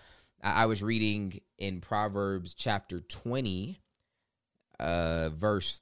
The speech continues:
three. I'm gonna hit you guys with the King James first, just a stunt. That's the only reason, just a stunt. And then we'll probably go to, like, the Message, ooh, or the Amplified. So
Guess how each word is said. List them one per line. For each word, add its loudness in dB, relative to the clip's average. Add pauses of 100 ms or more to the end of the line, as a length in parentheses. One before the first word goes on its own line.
three. 0 (760)
I'm -2
gonna 2
hit 0
you 0
guys 4
with -4
the -4
King 0
James 0
first, 0
just -2
a -2
stunt. -2 (540)
That's 6
the 8
only 8
reason, 4
just 2
a 0
stunt. 2
And 2
then 6
we'll 4
probably 4
go 4
to, 4
like, 2
the 0
Message, -2 (500)
ooh, 4
or 6
the 0
Amplified. -2
So 2